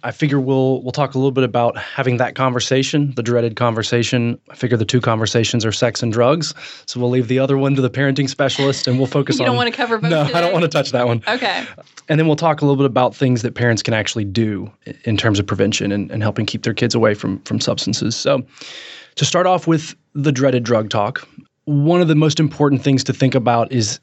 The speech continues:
Speaker 1: is not to think of that as a one-time conversation. I think for a lot of parents, they, because it's uncomfortable,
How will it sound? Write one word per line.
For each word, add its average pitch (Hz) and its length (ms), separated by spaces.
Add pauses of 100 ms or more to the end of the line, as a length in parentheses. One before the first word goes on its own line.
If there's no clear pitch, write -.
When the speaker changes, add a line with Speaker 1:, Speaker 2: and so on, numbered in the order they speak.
Speaker 1:
is 123 300
not 131 260
to 156 80
think 135 260
of 110 140
that 113 220
as 113 160
a 110 40
one-time 107 560
conversation. 101 640 (520)
I - 60
think 131 220
for 127 100
a 123 60
lot 117 200
of 113 80
parents, 120 460 (220)
they, 113 380
because 123 380
it's 135 140
uncomfortable, 127 680